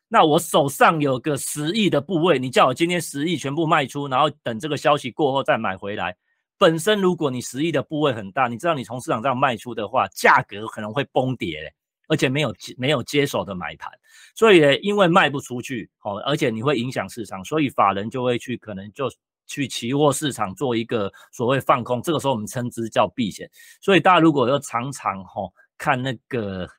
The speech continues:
电视节目的话，哦，第四代老师都不会直接喊做空，他们都讲比较好听的名称叫避险。那事实上，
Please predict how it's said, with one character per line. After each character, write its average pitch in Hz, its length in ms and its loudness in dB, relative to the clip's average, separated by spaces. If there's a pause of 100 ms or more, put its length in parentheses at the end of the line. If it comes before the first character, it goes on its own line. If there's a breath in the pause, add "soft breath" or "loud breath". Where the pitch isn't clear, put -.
(520)
电 160 180 6
视 135 240 -2
节 104 300 -6
目 135 240 -4
的 92 180 -8
话， 101 380 -4
哦， 92 180 -8
第 202 100 0
四 147 120 2
代 151 80 6
老 110 160 4
师 131 160 -8
都 135 120 0
不 113 140 -10
会 127 100 0
直 110 160 -12
接 117 140 -4
喊 90 300 -6
做 104 240 -6
空， 101 280 -12
他 143 140 -2
们 131 160 -2
都 131 200 0
讲 90 300 -6
比 92 120 -12
较 117 160 2
好 101 200 -12
听 127 240 -8
的 107 80 -6
名 101 220 -8
称 104 300 -8
叫 104 240 -2
避 98 160 -8
险。 - 180 -18 (400 loud breath)
那 165 100 2
事 208 180 0
实 156 100 6
上， 147 180 2